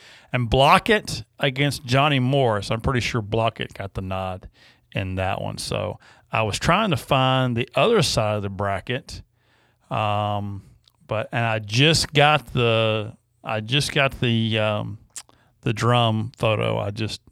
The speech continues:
that one just came to me there. That's pretty good. Uh, let's see. But, yeah, he's got some good ones in here for sure. I know there's some on the other side of the bra-, oh, here we go. The other side of the bracket was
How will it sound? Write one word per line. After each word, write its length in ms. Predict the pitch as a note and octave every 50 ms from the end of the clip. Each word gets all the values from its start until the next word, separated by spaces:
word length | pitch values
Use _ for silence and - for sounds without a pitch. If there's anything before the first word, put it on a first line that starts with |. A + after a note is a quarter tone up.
| - -
that 240 | C3 A2+ G#2+ B2 A#2
one 180 | G#2+ G#2 G#2 G2
just 240 | G#2 G2 - - -
came 220 | - - A2 A2+
to 100 | - B2
me 140 | B2 A#2 -
there. 260 | A#2 A1 A1 A1 -
That's 160 | - - -
pretty 240 | - - - - -
good. 260 | - - - A#1+ - _ _ _ _ - - - - - _ _ _ -
Uh, 640 | - A2+ A2+ A2 A2+ A#2 A2+ A2+ A2+ A2+ A2+ A2+
let's 140 | - - -
see. 560 | - - - - - B2+ A#2+ A#2 A#2 A2+ C3 F3+
But, 360 | G#3 C#3+ B2 A#2+ A#2 A#2+ _ _ _ - - - -
yeah, 240 | - - E3 - A#2
he's 240 | G#2+ C#3+ G3+ A3 -
got 220 | - C4+ C4+ A3+
some 200 | - - G#3 F3
good 160 | C#3+ D3 E3 E3+
ones 240 | E3 D#3+ C#3+ A#2+
in 160 | B2+ D3 F3+ D#3+
here 380 | C3+ A2 G#2+ A2 A#2 B2 B2+ -
for 160 | - - C3
sure. 400 | G#2 - - D#3+ D#3 C#3 B2 A#2+
I 80 | A#2 A#2+
know 280 | B2 B2+ C3 C3+ C3+
there's 260 | C3 C3 B2+ B2 A2+ -
some 260 | - C3 B2 A#2+ A#2+
on 140 | A#2 A#2 A#2
the 120 | A2+ A2+
other 160 | A#2 A#2+ A2+
side 140 | A2 - A2+
of 40 | G#2
the 40 | G2+
bra-, 240 | G#2 A#2 A#2 B2 A#2+
oh, 20 | A2+
here 120 | C3 C#3
we 80 | C3 A#2
go. 160 | A#2 A2 G#2+
The 100 | G#2+ G#2+
other 140 | A#2+ C3+ C3+
side 180 | - C#3+ C3+
of 60 | B2+
the 60 | A2+ A2
bracket 420 | A2 A#2 A#2 A2+ - - B2 A2
was 400 | G#2 G#2+ A2 G#2+ G#2 G2+ -